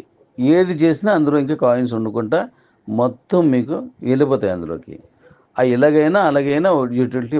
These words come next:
వాడొచ్చు. ఇది విషయం. యుటిలిటీ రేపు నుంచి స్టార్ట్ అవుతుంది.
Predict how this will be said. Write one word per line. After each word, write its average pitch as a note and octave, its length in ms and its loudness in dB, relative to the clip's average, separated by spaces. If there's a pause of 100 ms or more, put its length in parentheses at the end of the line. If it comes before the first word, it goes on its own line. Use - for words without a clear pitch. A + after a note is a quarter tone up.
వాడొచ్చు. D2 420 -6 (1700)
ఇది E3 140 10 (140)
విషయం. D#3 280 2 (680)
యుటిలిటీ D#3 380 6 (120)
రేపు C3+ 240 2
నుంచి D3 180 2
స్టార్ట్ C3 300 2
అవుతుంది. B2 420 -2